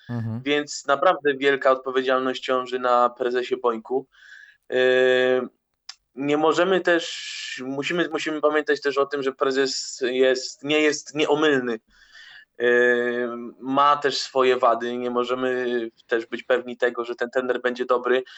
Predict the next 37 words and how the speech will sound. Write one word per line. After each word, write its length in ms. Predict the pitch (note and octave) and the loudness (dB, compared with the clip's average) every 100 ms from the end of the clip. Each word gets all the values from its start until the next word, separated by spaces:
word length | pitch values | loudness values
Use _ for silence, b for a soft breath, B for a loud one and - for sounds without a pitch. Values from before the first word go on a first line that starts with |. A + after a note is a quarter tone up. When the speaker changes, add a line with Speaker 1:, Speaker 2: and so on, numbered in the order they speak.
| B B _ | B B _
Speaker 2:
bo 240 | B2+ B2+ | 2 2
mamy, 640 | B2+ C3 C3 B2+ B2 B2 B2 | 2 2 2 0 0 -2 0
mamy 280 | B2+ B2 A#2+ | 0 0 0
dowody 400 | B2 B2 B2 A#2+ | 2 2 0 0
takie 360 | A#2+ A#2+ A#2+ | -2 0 0
jak 180 | A#2 A2+ | 0 2
właśnie 500 | A#2+ A2+ - A#2 A#2 A2+ A2+ A2 - | 0 -2 -4 -2 0 2 0 -2 -2
trener 340 | B2 A#2+ A#2 | 0 2 0
Brzęczek, 580 | A2+ A#2+ B2 B2+ B2 - B B B | -2 -2 -2 0 -2 -4 B B B
który 260 | - E3+ E3+ | -2 2 4
dobrze 380 | F3+ F3+ E3 D#3 | 4 4 2 2
wiemy, 320 | D#3+ D3+ D#3 | 2 0 2
teraz 320 | C#3+ C#3 C3 | 2 2 2
możemy 340 | C3 C3 C3+ C3 | -4 -4 -2 2
żałować 520 | C#3 D#3 D3+ C3+ B2+ | 4 4 4 2 0
nad 200 | A#2+ - | -8 -6
tym, 200 | B2 A#2+ | -10 -6
że, 440 | B2 A#2+ A#2+ A#2 | -2 -2 -2 -6
że, 200 | A2+ A#2 | -10 -14
że 220 | A2+ A#2 | -12 -6
odszedł, 580 | - D3+ E3 - C#3+ B2 | 2 2 2 0 -2 -2
że 300 | B2 B2 A#2+ A2+ _ - | -4 -4 -4 -6 _ -12
też 140 | C3 | -8
nie 100 | C3+ | -2
rozumiem 320 | C#3+ C#3+ D3 C3 | 0 0 -2 -2
takiego 340 | B2+ C3 B2+ | -4 -2 0
zachowania 460 | B2 B2 B2 B2 A#2+ | 0 0 0 0 0
teraz. 340 | B2+ B2+ - _ _ _ _ _ _ | 2 2 -2 _ _ _ _ _ _
Często, 320 | D3 C#3+ C#3+ - _ _ | -2 0 -2 -4 _ _
często 340 | - C3 - B2 | -2 0 -2 -2
pojawiają 500 | D3+ D3+ E3+ E3+ C3+ | 2 4 4 2 0
się 60 | |
po 100 | C3 | -6
prostu 280 | B2+ C3 B2 | -6 -6 -6
takie 240 | C3 C3 | -6 -6
głosy, 400 | B2+ C#3 D3+ C#3+ | 2 2 2 -2
że 260 | B2+ B2 A#2+ | 0 0 0